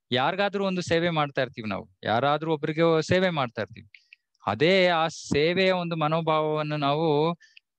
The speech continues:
ನಮ್ಮ ಅಥವಾ ಭೌತಿಕ ಸಂಬಂಧಗಳ ಕಡೆ ನಾವು ಅದನ್ನ ನಿರ್ದೇಶಿಸಿದ್ರೆ, ಆ, ಜನ್ಮ ಮೃತ್ಯು ಜರಾ ವ್ಯಾಧಿ, ಅಥವಾ ಅದನ್ನ ಭಗವಂತನ ಕಡೆ ನಿರ್ದೇಶಿಸಿದ್ರೆ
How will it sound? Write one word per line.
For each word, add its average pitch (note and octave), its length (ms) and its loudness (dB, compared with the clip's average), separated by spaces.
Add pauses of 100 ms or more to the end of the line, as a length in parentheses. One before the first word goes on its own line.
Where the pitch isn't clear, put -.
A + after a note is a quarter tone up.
(720)
ನಮ್ಮ D#3+ 380 0 (680)
ಅಥವಾ C#3 320 0
ಭೌತಿಕ D3+ 520 -2
ಸಂಬಂಧಗಳ F3 720 -2
ಕಡೆ D#3+ 260 -4
ನಾವು D3 240 -2
ಅದನ್ನ C#3+ 220 -2
ನಿರ್ದೇಶಿಸಿದ್ರೆ, D3+ 840 -2 (560)
ಆ, D3 300 -2 (340)
ಜನ್ಮ C3+ 320 -2
ಮೃತ್ಯು C#3 300 -2
ಜರಾ A#2+ 240 0
ವ್ಯಾಧಿ, A2 360 -4 (480)
ಅಥವಾ D3+ 280 -2
ಅದನ್ನ C#3+ 280 -4
ಭಗವಂತನ D3 560 -2
ಕಡೆ D#3 220 -4
ನಿರ್ದೇಶಿಸಿದ್ರೆ D3 880 -4